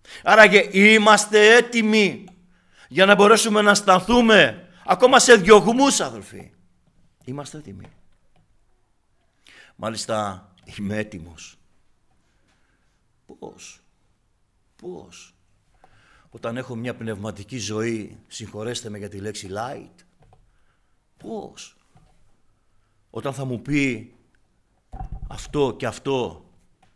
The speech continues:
ή αν αρνηθείς τον Χριστό, αν δεν αρνηθείς τον Χριστό, χάνεις τα πάντα. Τα αδέλφια μας έχασαν τα πάντα, αδελφοί. Πατέρας έβλεπε το γιο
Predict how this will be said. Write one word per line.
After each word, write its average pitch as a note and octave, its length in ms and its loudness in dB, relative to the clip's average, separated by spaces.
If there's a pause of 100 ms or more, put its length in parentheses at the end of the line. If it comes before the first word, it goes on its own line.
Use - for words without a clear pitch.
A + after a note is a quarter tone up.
(300)
ή C3 360 -6
αν C#3+ 220 -2
αρνηθείς C3 440 -6
τον B2+ 120 -12
Χριστό, B2+ 500 -6
αν C#3 140 -4
δεν C#3 160 -6
αρνηθείς B2+ 320 -8
τον B2+ 120 -12
Χριστό, A2 500 -8 (160)
χάνεις D#3 420 -8
τα B2+ 140 -12
πάντα. B2+ 720 -8 (1800)
Τα - 80 -20
αδέλφια C3+ 340 -12
μας C3+ 300 -14
έχασαν D#3 480 -10
τα A#2+ 140 -16
πάντα, D#3 340 -18
αδελφοί. E2 440 -20 (2750)
Πατέρας E3 440 -8
έβλεπε D#3+ 320 -6
το C3 120 -8
γιο A#2+ 580 -8